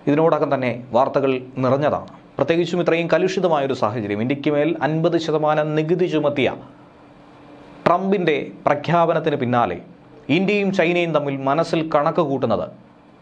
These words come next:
വലിയൊരു പദ്ധതി തന്നെയാണ്. അമേരിക്കയുടെ താരിഫിനെ താറുമാറാക്കാനുള്ള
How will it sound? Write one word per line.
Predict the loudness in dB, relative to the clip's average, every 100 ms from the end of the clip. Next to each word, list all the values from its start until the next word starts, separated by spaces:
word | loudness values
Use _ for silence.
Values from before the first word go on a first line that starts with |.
| -20 -12 -2 2
വലിയൊരു | 4 2 0 0
പദ്ധതി | 0 0 -2 -2
തന്നെയാണ്. | -4 -10 -12 -18 -20 -20 -20 -20 -10 -2
അമേരിക്കയുടെ | 0 0 0 2 2 2
താരിഫിനെ | 0 0 0 -2 -2 -8 -20 -20 -20 -20 -20 -2 2
താറുമാറാക്കാനുള്ള | 4 4 2 2 2 2 0 0 2